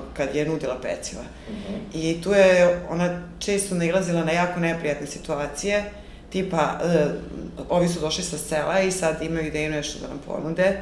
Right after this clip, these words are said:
Speaker 1: Napravila je kod sebe u kući i sad došla da nudi, da proda. Međutim, to našu mamu nijednog momenta nije obeshrabrilo.
Speaker 2: Mhm.
Speaker 1: E, jeste kad ostanemo same, bilo nam je teško i stvarno smo se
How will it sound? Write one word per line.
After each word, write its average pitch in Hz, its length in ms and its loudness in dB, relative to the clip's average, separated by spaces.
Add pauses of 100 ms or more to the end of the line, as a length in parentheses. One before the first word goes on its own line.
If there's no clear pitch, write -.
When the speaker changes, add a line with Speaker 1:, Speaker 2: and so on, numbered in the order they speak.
(340)
Speaker 1:
Napravila 170 460 2
je 147 120 0
kod - 160 -6
sebe 156 380 4 (380)
u 147 260 -4
kući 208 440 -2
i 180 140 0
sad 156 260 0 (300)
došla 139 460 -6
da 123 140 -6
nudi, 175 420 0
da 170 120 -4
proda. 170 540 0 (580)
Međutim, 247 400 2
to 269 120 6
našu 262 280 0
mamu 262 200 2
nijednog 226 260 2
momenta 202 300 0
nije 170 160 2
obeshrabrilo. - 680 -6 (180)
Speaker 2:
Mhm. - 180 -12 (160)
Speaker 1:
E, 160 320 6 (540)
jeste 220 600 2 (300)
kad 170 180 -2
ostanemo 170 440 2
same, 147 640 -2 (100)
bilo 180 240 2
nam 156 160 0
je 151 80 -2
teško - 320 -6
i 147 40 -6
stvarno 180 340 0
smo 170 280 -4
se 156 280 2